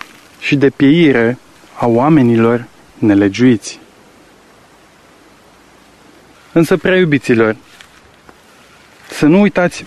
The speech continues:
un lucru, că pentru Domnul o zi este ca o mie de ani. Și o mie de ani sunt ca o zi. Domnul nu întârzie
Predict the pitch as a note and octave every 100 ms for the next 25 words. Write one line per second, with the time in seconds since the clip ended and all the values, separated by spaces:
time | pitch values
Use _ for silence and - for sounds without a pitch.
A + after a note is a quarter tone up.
0 | - D#3+ C#3+ A#2 - - - _ - -
1 | - - - _ - - - - - -
2 | - - - - - - - - - D3+
3 | E3+ D3+ D#3 A#2 F#3 G#3 F3 G#2+ G2 -
4 | _ - - - - - F3 G3+ D3 D3
5 | D#3+ - - - - - - - - -
6 | - - _ - G3+ G#3 A#3+ - A3+ A3+
7 | A3+ A#3 A3+ G#3 A3 F#3+ G#2+ - - _
8 | _ _ _ _ - - - - - -
9 | G2+ A#2 C3+ B2+ C#3+ F3+ C3+ C#3 - -
10 | - - - - - - - G#3 - G3
11 | G3 F3+ F3 C3+ _ _ _ _ _ _
12 | _ _ _ _ _ _ _ _ _ -
13 | G#3 A3+ F#3+ C#3+ C#3 G3+ G#3+ E3 - F#3+
14 | D#3+ A2+ G#2+ G2+